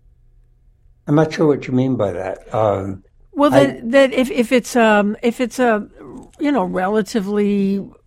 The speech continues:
Speaker 2: stable but not particularly <laughs> happy relationship, that that's sort of
Speaker 1: Hmm.
Speaker 2: how the, how it's going to end versus a relationship that's just really contentious.
Speaker 1: Right, right. Well, you know, both things happen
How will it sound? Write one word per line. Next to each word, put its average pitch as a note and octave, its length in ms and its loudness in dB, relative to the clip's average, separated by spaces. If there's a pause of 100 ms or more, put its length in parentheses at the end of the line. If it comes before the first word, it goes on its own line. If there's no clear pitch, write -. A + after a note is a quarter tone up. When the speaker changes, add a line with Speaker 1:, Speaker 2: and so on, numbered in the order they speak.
(160)
Speaker 2:
stable G3+ 800 -2
but F#3+ 240 -6
not F#3+ 400 -4
particularly G#3+ 580 -4
<laughs> - 60 -6
happy G3+ 320 -4
relationship, G3 800 -2 (240)
that A3+ 140 -4
that's B3 240 -4
sort A#3 260 0
of G3+ 120 0
Speaker 1:
Hmm. - 40 -14
Speaker 2:
how G#3 240 -2
the, G3+ 240 -2
how F#3+ 300 -4
it's G3 160 -6
going G3+ 300 -4
to - 160 -16
end G#3+ 260 -2
versus F#3+ 460 -4 (320)
a G#3+ 60 -2
relationship G3+ 680 -2
that's E3 180 -10
just - 220 -12
really F#3+ 320 0
contentious. - 840 -8 (1300)
Speaker 1:
Right, G#2 380 0 (160)
right. A2+ 340 2
Well, D#3 400 0 (100)
you A#3+ 80 2
know, C3 300 0 (160)
both G3 420 2 (180)
things D3+ 320 -4
happen B2+ 540 -8